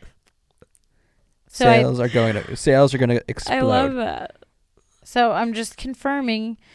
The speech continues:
Speaker 1: U F Os are now U A Ps, and they're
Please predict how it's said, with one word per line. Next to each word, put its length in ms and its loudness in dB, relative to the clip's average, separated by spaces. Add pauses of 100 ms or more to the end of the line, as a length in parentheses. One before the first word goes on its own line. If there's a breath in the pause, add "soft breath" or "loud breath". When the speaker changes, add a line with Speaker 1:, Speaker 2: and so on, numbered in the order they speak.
(240 soft breath)
Speaker 1:
U 380 -2
F 180 -4
Os 400 4
are 160 -2
now 200 -2
U 260 0
A 140 2
Ps, 400 -4
and 220 -4
they're 260 -2